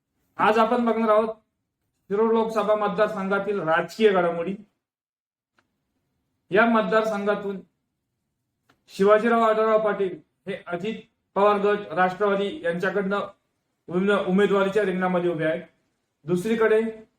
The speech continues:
डॉक्टर अमोल कोल्हे हे शरद पवार यांच्या गटाकडनं उमेदवारीच्या रिंगणामध्ये आहेत. या मतदारसंघामध्ये कोण बाजी मारेल, आपण याचं विश्लेषण करणार आहोत.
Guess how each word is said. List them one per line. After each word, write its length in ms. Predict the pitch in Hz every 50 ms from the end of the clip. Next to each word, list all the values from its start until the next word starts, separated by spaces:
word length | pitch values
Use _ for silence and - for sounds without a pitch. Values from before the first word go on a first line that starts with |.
| _ _ _ _ _
डॉक्टर 340 | - 170 175 170 - 220 214 196 - -
अमोल 300 | 165 185 196 220 226 220
कोल्हे 320 | 214 220 208 196 170 147 127 - - _ _ _ _ _ _ _ _ _ _ _ _ _ _ - 180
हे 80 | 190
शरद 320 | - - - 202 214 226 220
पवार 300 | - 220 208 208 208 208
यांच्या 260 | 196 190 190 202 190
गटाकडनं 560 | 185 185 180 185 - 185 175 175 180 190 214 240 - - _ _ _
उमेदवारीच्या 680 | - 156 156 170 165 170 165 160 156 156 156 185 196 214 233 226 - -
रिंगणामध्ये 480 | 151 160 170 165 165 160 160 156 147 135
आहेत. 180 | 127 117 113 - _ _ _ _ _ _ _ _ _ _ _ _ _ _ _ _ _ _ _ _ _ _ _ _ -
या 180 | 151 202 240
मतदारसंघामध्ये 840 | 254 247 240 - 208 240 233 233 226 214 214 220 226 220 226 220 226
कोण 360 | - - 220 233 240 233 226
बाजी 240 | 214 202 185 185 185
मारेल, 260 | 175 170 156 156 156
आपण 240 | 156 151 - 185 175
याचं 200 | 160 156 196 190
विश्लेषण 460 | 180 180 175 - 185 175 - 196 190
करणार 280 | 180 175 170 170 170 165
आहोत. 260 | 156 - - -